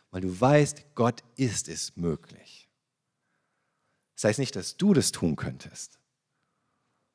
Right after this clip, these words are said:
aber Gott kann es tun. Er kann es tun. Und diesen Glauben an den allmächtigen Gott, den wollte der Mann haben, dieser Vater, der zu Jesus gekommen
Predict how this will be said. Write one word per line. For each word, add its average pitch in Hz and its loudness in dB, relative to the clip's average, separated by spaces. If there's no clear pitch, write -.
aber 90 2
Gott 107 6
kann 71 -8
es - -10
tun. 92 -12
Er 202 -2
kann 127 4
es - -2
tun. - -16
Und 104 -2
diesen 208 8
Glauben 185 6
an 101 2
den 107 4
allmächtigen 131 4
Gott, 131 6
den 165 4
wollte 170 -4
der 170 -8
Mann 180 -8
haben, 226 -10
dieser 104 -2
Vater, 107 4
der 92 2
zu - -2
Jesus 85 -4
gekommen - -20